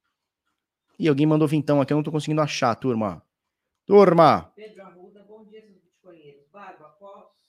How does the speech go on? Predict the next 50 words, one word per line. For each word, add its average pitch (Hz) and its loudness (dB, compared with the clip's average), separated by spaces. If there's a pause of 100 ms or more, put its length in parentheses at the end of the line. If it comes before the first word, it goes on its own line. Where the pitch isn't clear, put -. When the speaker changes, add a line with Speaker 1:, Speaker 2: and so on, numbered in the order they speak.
(260)
Speaker 2:
passo 233 -20
o - -20
contato 190 -20
aí, 180 -20 (340)
quero 190 -20
comprar 196 -20
esse 196 -20 (220)
jornal 185 -20
também. 175 -20
Abraço. - -20 (440)
Speaker 1:
Ó, 120 0
o 104 -2
Pedro 160 2
Arruda, 165 2
então, 165 -2
mandou 165 0
vintão, 180 0
ele... 175 0 (160)
Bom 127 -6
dia, 135 -2
seus 135 -6
bitcoinheiros, 175 -2
ele 185 -2
quer 180 -4
o 170 -4
contato 160 0
aí 147 0
pra 156 -6
comprar 143 -4
esse 143 -8
jornal. 120 -2 (680)
Cara, 139 4
procura... 220 4
Eu 202 0
não 233 0
sei 254 -2
se 254 -4
ele 240 -2
tá 196 6
vendo, 175 0
eu 190 2
nem 170 0
sei 196 -2
se - -6
ele 180 -2
aceita 165 -4
esse 131 -10
tipo 139 -10
de 131 -10
contato, 127 -4